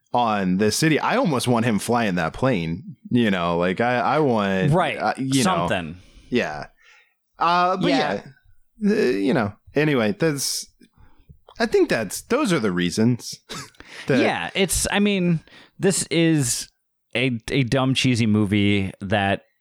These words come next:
Speaker 2: didn't give the au-, gave the audience what it wanted, but in not nearly the right ratio.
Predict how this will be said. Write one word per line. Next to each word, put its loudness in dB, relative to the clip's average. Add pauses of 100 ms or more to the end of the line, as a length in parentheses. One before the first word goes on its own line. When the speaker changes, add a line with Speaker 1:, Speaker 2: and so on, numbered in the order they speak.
(200)
Speaker 2:
didn't 0
give -4
the 2
au-, 0 (460)
gave 0
the 4
audience 0
what 0
it 2
wanted, 0
but -2
in 4
not 0
nearly 2
the 0
right 0
ratio. -4